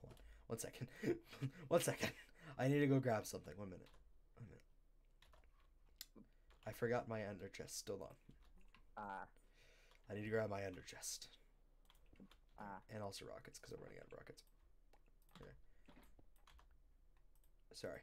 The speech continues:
Speaker 1: one second. One minute, please. Hold,
Speaker 2: It's
Speaker 1: please.
Speaker 2: okay.
Speaker 1: Hold, please.
Speaker 2: The play will continue later. <laughs>
Speaker 1: <laughs>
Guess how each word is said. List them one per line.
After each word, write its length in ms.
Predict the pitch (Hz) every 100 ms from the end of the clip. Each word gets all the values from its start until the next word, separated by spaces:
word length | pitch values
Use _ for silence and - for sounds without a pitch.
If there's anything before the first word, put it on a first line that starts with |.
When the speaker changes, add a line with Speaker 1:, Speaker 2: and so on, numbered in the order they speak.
| -
Speaker 1:
one 140 | 101 101
second. 340 | 127 - - - 139 135
One 140 | 135
minute, 220 | 110 95 -
please. 320 | - - - - - 143 -
Hold, 260 | 143 147 135
Speaker 2:
It's 80 | 131
Speaker 1:
please. 380 | 123 135 123 -
Speaker 2:
okay. 140 | 208 175
Speaker 1:
Hold, 280 | 170 185 131
please. 380 | 135 135 139 - 208 208 - 131 - - - - - - - - - -
Speaker 2:
The 80 | 113
play 200 | - 131
will 100 | 131
continue 440 | - 135 151 143 131
later. 440 | 127 - - - - - - - 262
<laughs> 600 | 320 - - 139 160
Speaker 1:
<laughs> 20 | 147